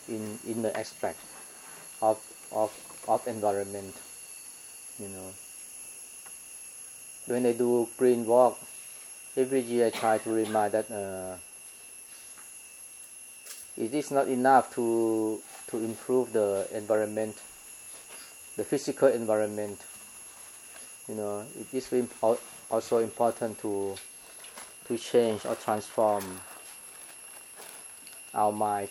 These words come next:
too. If the, our mind is not transformed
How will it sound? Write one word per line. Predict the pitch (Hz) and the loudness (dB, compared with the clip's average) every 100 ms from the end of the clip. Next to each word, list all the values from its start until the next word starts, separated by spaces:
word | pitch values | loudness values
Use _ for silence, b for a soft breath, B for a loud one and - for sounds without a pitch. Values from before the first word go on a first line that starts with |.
| - | -8
too. | 98 87 85 - - - - - - | -10 -10 -12 -16 -18 -20 -20 -18 -6
If | 135 139 | -2 -2
the, | 123 - | -4 0
our | 120 117 | 2 2
mind | 113 117 | 0 0
is | 117 | -2
not | 123 120 - | -2 -2 0
transformed | 110 104 - 113 104 95 87 | -2 -2 -2 0 0 0 -6